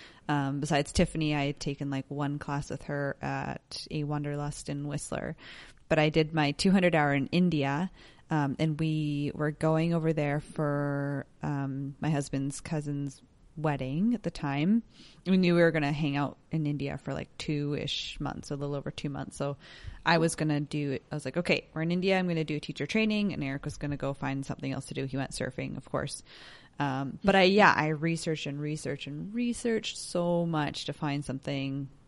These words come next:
that was kind of in line with my, um, what I was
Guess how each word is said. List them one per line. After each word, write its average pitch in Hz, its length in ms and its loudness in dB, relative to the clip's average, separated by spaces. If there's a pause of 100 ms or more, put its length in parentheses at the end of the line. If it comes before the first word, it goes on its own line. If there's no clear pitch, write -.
(440)
that 143 180 2
was 143 440 -4 (1200)
kind 165 160 4
of 160 80 0
in 151 220 0
line 139 340 -2
with 123 260 -6
my, 131 580 -2 (120)
um, 139 580 -6 (1080)
what 165 160 0
I 143 80 0
was 143 320 -6